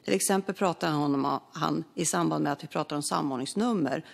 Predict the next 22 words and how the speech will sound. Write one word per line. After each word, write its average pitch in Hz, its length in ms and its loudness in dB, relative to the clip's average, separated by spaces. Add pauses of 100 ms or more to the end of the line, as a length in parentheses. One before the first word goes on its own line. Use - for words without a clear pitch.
(240)
om 151 120 0
personer 143 680 0
som 151 260 -2
är 156 40 -4
skri-, 165 240 -4
åttio 165 300 -4
personer 147 360 -4
som 147 140 -4
är 139 60 -2
skrivna 156 400 -4
på - 100 -14
samma 139 320 -4
adress. - 520 -6 (640)
Eh, 151 300 2 (180)
det 185 180 0
betyder 165 340 2
att 147 120 -2
Fredrik 151 160 2
Schulte 160 340 -2
antingen 147 420 0
medvetet 196 560 0
sprider 190 560 -2